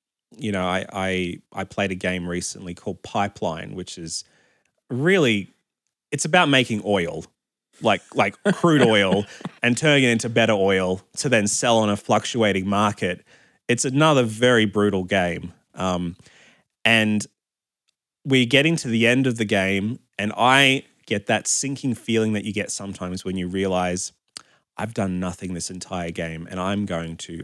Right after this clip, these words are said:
Speaker 1: absolutely be slaughtered by my other people that I'm playing with." And I started to get really annoyed and resentful about it. And then I realized, you know what? I'm having a good time nonetheless.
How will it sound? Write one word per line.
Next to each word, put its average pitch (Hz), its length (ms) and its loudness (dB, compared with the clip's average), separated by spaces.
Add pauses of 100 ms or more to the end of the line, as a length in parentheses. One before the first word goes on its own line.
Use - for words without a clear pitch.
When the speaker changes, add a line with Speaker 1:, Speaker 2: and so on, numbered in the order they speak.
Speaker 1:
absolutely 95 500 -12
be 78 420 -10
slaughtered 85 600 -8
by 80 460 -8
my 78 400 -12
other - 240 -16
people - 300 -20
that 73 100 -12
I'm 80 140 -10
playing 101 340 -4
with." - 240 -14 (920)
And 131 440 4 (340)
I 117 80 0
started 117 360 0
to 104 40 -6
get 104 160 0
really 113 480 2
annoyed 95 540 -2
and 101 160 -4
resentful 90 580 -6
about 117 320 2
it. - 220 -2 (520)
And 123 140 0
then 139 100 2
I 151 60 4
realized, 165 720 2 (420)
you 170 140 0
know 190 180 2
what? 160 380 0 (1200)
I'm 165 140 2
having 147 260 2
a 101 60 0
good 98 200 -4
time 87 320 -8
nonetheless. 62 760 -10